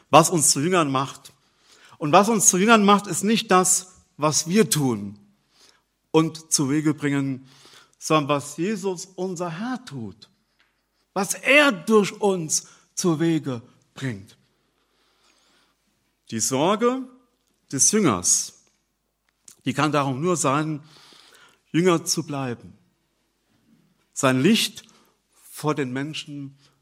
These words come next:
leuchten zu lassen. Nochmal, nicht um sich selbst groß zu machen,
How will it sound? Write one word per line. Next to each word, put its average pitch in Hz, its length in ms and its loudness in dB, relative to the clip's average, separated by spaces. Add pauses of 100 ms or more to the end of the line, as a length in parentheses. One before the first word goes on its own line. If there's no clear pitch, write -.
leuchten 127 440 -4
zu 107 140 -12
lassen. 104 380 -18 (880)
Nochmal, 160 380 2
nicht 208 280 -4
um 196 160 -12
sich 175 160 -10
selbst 180 300 -10
groß 160 260 -12
zu 120 120 -16
machen, 98 360 -14